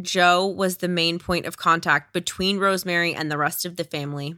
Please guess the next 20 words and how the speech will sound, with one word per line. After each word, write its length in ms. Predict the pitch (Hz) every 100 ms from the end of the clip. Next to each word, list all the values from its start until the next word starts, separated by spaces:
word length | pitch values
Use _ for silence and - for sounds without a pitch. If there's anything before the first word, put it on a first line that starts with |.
| _
in 260 | 175 175 170
the 100 | 165
following 400 | 175 165 165 160
years, 220 | 151 165
not 200 | 170 156
just 180 | 170 -
that 200 | 147 -
first 380 | - 175 -
year, 160 | 190 190
but 280 | 180 160 - _ _ _ _ _
continuing 580 | 190 185 180 175 165 151
on. 280 | 147 147 _ _ _ _
And 160 | 214
the 100 | 208
news 380 | 208 190 208 247
that 160 | - 202
he 180 | 202 190
shared 540 | - 233 254 233 196
about 380 | 180 160 151 -
her 380 | - 151 147 180